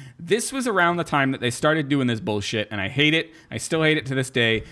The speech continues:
when they have a different cover artist to the person who's doing the art inside the comic book. It's fucking false advertising, and I hate it. It's bullshit,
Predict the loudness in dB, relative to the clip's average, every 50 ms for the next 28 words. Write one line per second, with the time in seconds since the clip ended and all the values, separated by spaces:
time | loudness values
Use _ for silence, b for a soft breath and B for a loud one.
0 | B B -4 0 0 2 2 2 2 0 -2 -2 -2 -2 -2 -2 -4 -4 0 0
1 | 2 2 4 4 4 4 4 2 2 -2 -4 -8 -18 b b b b -6 -4 -4
2 | -4 -2 -2 -2 -2 -2 -2 -2 -2 -2 0 0 2 2 2 2 2 2 2 0
3 | 0 -4 -6 -4 -2 -2 -2 -2 -4 -8 -8 -8 -8 -10 -10 -14 -14 -16 -16 -20
4 | -12 -6 -6 -6 -4 -6 -8 -12 -4 0 2 4 4 4 4 4 4 4 4 2
5 | 2 2 2 2 2 2 0 -2 -2 -4 -4 -4 -6 -6 0 2 4 6 6 4
6 | 2 -2 B B B -8 -8 -8 -10 -12 -4 2 2 2 4 2 2 2 4 2
7 | 2 0